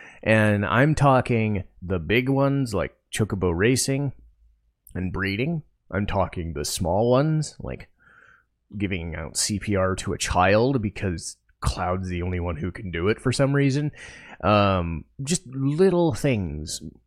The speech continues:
big and small, i-, in order, and see where things go. This is gonna be kind of off the cuff and just thoughts on,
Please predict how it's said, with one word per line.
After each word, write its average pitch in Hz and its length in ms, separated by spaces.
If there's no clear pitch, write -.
big 180 320
and 135 240
small, 101 500
i-, - 40
in 110 520
order, 101 560
and 98 400
see 113 300
where 92 220
things 82 400
go. 62 340
This - 180
is 107 140
gonna 131 160
be 131 120
kind 123 200
of 113 160
off 110 300
the - 80
cuff 104 380
and 101 140
just 101 260
thoughts - 680
on, 90 440